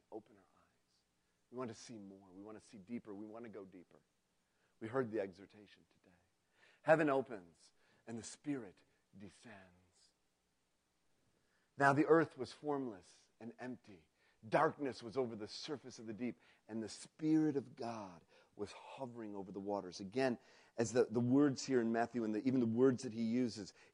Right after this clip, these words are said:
evoke these earlier pictures of the Spirit of God coming, as it did in Genesis eight, when Noah was out and waiting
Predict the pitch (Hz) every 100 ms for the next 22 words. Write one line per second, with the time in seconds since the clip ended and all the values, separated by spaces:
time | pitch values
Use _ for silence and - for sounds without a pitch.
0 | 131 123 101 113 147 156 - - - _
1 | 127 123 - - 156 160 156 147 131 -
2 | 151 139 - 123 101 - - - 123 120
3 | - - 147 143 127 98 95 123 120 110
4 | - _ - 147 123 117 123 123 147 156
5 | 139 - - 131 123 143 147 131 131 -
6 | - 156 143 - - - 117 127 127 151
7 | 156 131 - - - 131 127 143 151 135
8 | 131 120 143 160 151 131